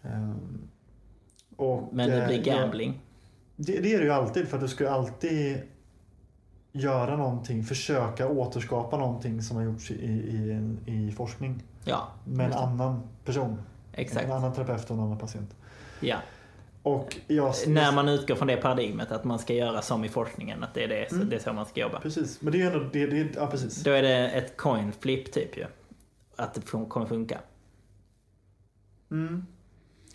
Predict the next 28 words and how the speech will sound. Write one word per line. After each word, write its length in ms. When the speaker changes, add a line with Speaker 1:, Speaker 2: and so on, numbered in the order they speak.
Speaker 1:
Då, 80
då 200
tänker 220
du 60
på, 580
på 400
iapt 360
och 480
andra 320
Speaker 2:
Ja, 100
ja. 160
Speaker 1:
mekanismer. 420
Speaker 2:
Men 40
alltså 180
det 80
är 180
väl 260
ungefär 440
det 300
som 360
är 180
resultatet 640
i 20
genomsnitt. 600
Speaker 1:
Mm. 320
Speaker 2:
Att 320
du 200
hjälper 400